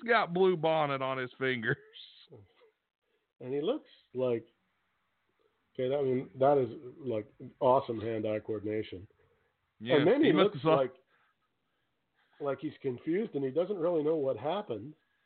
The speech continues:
Speaker 2: He
Speaker 1: Well, he was
Speaker 2: seems
Speaker 1: looking in the
Speaker 2: agitated.
Speaker 1: crowd. He, he looked in the crowd and saw somebody from Turkey, and he got worried. So I think that's what happened.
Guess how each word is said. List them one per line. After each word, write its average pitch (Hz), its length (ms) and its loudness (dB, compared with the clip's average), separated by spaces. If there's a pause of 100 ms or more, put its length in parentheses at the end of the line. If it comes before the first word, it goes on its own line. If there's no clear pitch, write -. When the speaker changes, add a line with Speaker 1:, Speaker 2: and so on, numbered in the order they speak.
(640)
Speaker 2:
He 120 80 -4
Speaker 1:
Well, 156 160 6
he 147 120 6
was 170 100 6
Speaker 2:
seems 143 40 2
Speaker 1:
looking 185 200 4 (120)
in 196 60 4
the 165 120 2
Speaker 2:
agitated. 139 40 4
Speaker 1:
crowd. 170 320 4
He, 156 80 2
he 170 500 -2
looked 226 160 0
in 214 80 -2
the 185 60 -2
crowd 208 320 2
and 147 80 -12
saw 160 220 -2
somebody 160 280 -2
from 139 160 -8
Turkey, 151 380 -2
and 113 100 -4
he 110 60 -6
got 123 220 -2
worried. 107 400 -2 (100)
So 101 220 0
I 104 40 0
think 120 180 -2
that's 113 180 -4
what 101 140 -2
happened. 98 360 0